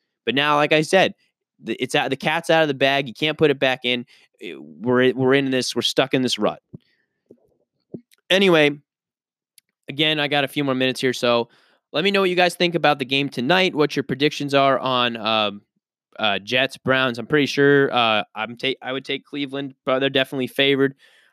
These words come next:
Um, I think Cleveland wins this game. I just don't see Trevor Siemian and, um,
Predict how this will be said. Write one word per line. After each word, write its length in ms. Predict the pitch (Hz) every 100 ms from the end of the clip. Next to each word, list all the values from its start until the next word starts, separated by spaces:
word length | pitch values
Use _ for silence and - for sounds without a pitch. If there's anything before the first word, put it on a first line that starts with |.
| -
Um, 360 | 113 113 107 95 _ _ -
I 60 |
think 180 | 127 139
Cleveland 360 | - 147 127 123
wins 220 | 143 147
this 160 | 139 -
game. 320 | 131 135 131
I 120 | 127
just 160 | 127 -
don't 200 | 139 139
see 380 | 131 127 131 -
Trevor 280 | - 135 131
Siemian 580 | 143 135 127 123 123 - -
and, 420 | 120 117 113 107
um, 360 | 98 95 92